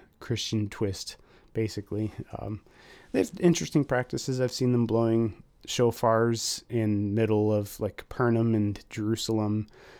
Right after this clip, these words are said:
um, because they believe that one day Jesus will answer them back with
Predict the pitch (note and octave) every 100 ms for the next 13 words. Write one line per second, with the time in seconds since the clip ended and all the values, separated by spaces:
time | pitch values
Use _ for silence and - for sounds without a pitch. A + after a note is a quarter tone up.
0 | - - G#2 G2+ G#2 G#2 A#2 A2 G#2+ A2
1 | G#2+ A2 G#2+ G#2+ F#2+ G#2 G#2 G#2 A2 G#2
2 | G#2 G2+ G2 G#2+ G#2 G#2+ G2+ G2 G2 G2
3 | - G#2 -